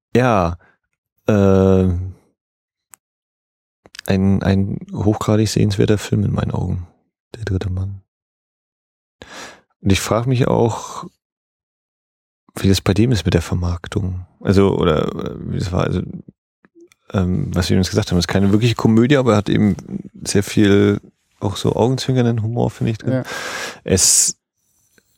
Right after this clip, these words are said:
Speaker 1: kein Krimi-Krimi, aber es ist eben so dieses Thriller, diese illusionierte Figur Holly Martins, der immer gesagt bekommt, „Komm, lass,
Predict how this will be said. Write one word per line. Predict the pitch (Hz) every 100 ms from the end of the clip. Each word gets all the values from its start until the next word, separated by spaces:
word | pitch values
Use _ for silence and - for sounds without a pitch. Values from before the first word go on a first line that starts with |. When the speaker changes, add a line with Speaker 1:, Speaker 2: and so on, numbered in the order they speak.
| _ _ _
Speaker 1:
kein | - 101 95 90 - _ -
Krimi-Krimi, | - 117 131 127 - 131 123 123
aber | 107 98
es |
ist | -
eben | 107
so | 101
dieses | 98 98 90
Thriller, | - 117 120 120
diese | 113 101
illusionierte | 92 98 92 101 101 107 110 104 98 98 101 - -
Figur | - - 95 104 104
Holly | 101
Martins, | 98 101 113 113
der | - 104
immer | 101
gesagt | 101 98 104
bekommt, | - - 110 107 - - _
„Komm, | - 87 80
lass, | 80 85 - -